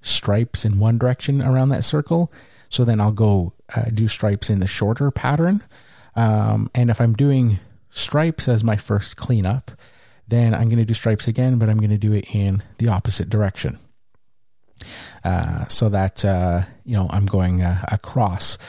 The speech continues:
that first set of stripes, and that's gonna help to,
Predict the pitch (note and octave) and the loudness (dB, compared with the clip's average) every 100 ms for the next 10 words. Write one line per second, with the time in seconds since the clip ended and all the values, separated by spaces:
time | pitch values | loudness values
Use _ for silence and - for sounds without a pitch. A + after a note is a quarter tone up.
0 | - - - F#2 - A#2 G#2+ - F#2+ F2+ | -20 -10 -6 -6 -2 -2 0 -2 -2 -2
1 | - B1 - - - G#2+ A2 - A#2+ G#2 | -4 -6 -6 -8 -2 -2 0 0 0 0
2 | C3 B2+ - - C3 B2 A#2+ A2 | -2 -4 -4 -4 0 2 4 2